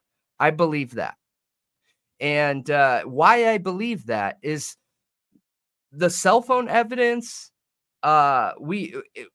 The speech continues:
the way it's worded, it's worded in a manipulative tactic that I can tell through my expertise in fifteen years in cell phone, um, that it's not true. It is not true what's being said.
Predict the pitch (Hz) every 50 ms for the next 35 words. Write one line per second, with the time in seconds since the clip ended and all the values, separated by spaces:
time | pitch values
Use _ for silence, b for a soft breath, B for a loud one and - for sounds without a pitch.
0 | _ _ 151 139 185 190 190 185 214 233 269 277 254 233 - - 147 135 147 175
1 | 196 190 160 123 120 113 113 113 - - 156 170 170 - 139 135 160 196 208 202
2 | 214 202 185 180 170 156 143 143 147 165 185 190 180 202 185 190 190 180 185 185
3 | 185 175 - _ _ _ _ _ _ _ _ _ _ _ _ _ _ 180 160 147
4 | 139 - _ - 110 95 90 - - _ _ _ _ _ _ _ _ _ _ _
5 | _ - 123 156 151 - - _ - 151 165 180 208 214 - 226 214 202 - 185
6 | 175 156 147 139 - 160 156 151 139 135 139 143 165 180 185 180 180 175 160 -
7 | 151 156 151 - - - 131 127 - - 131 120 127 123 - - - - 143 139
8 | 135 120 - - 151 135 127 - - - 139 127 123 123 120 117 117 120 - 127
9 | 117 113 - - 117 107 110 - - 117 107 101 101 107 123 - _ _ _ _
10 | _ _ _ _ 135 139 139 135 127 120 113 104 98 98 101 127 151 151 151 123
11 | - - 165 160 160 - 170 165 160 151 - - - - 151 113 95 - - _
12 | _ _ - 165 180 233 220 - 175 175 175 190 165 - - - 185 175 170 151
13 | 139 139 135 135 - - 139 127 120 113 - - 107 82 76 76